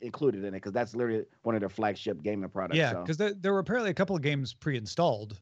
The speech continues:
Speaker 2: or on it, or at least available for download, you know,
Speaker 1: Yeah.
Speaker 2: promoted, et cetera.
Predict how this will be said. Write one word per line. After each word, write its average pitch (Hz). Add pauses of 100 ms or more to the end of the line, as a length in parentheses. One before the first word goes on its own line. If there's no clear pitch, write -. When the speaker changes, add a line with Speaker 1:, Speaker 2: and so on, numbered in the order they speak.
(260)
Speaker 2:
or 123
on 113
it, 123
or 135
at 131
least 135
available 110
for 104
download, 107
you 117
know, 110
Speaker 1:
Yeah. 101
Speaker 2:
promoted, 110
et 107
cetera. 104